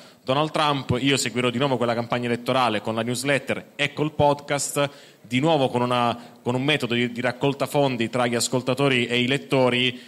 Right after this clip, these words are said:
che speriamo abbia lo stesso successo dell'altra volta. L'altra volta siamo, abbiamo raccolto tra ascoltatori e sponsor più di quarantamila euro, trentatremila solo tra gli ascoltatori, s-, così sono andato in America per tre volte, per più di,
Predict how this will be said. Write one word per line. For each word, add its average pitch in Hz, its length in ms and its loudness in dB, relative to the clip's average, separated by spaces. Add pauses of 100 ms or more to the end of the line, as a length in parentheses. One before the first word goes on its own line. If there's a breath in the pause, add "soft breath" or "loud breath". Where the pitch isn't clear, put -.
(200 loud breath)
che 151 260 0
speriamo 139 380 0
abbia 131 260 2
lo 123 60 2
stesso 120 220 -2
successo 127 760 2
dell'altra 113 400 0
volta. 135 300 2
L'altra 107 260 0
volta 123 240 2
siamo, 110 300 0
abbiamo 113 240 0
raccolto 117 800 0 (120)
tra 131 160 0
ascoltatori 139 500 2
e 143 60 2
sponsor 143 520 0
più 135 100 0
di 131 80 2
quarantamila 123 640 2
euro, 98 320 2
trentatremila 131 800 0
solo 123 220 2
tra 120 140 0
gli 117 60 -2
ascoltatori, 120 800 0 (220 loud breath)
s-, - 220 -10 (160)
così 135 280 0
sono 131 180 0
andato 123 260 0
in 117 60 0
America 120 360 0
per - 140 -6
tre 117 160 -4
volte, 120 400 2
per 101 160 -4
più 110 160 -6
di, 104 160 -12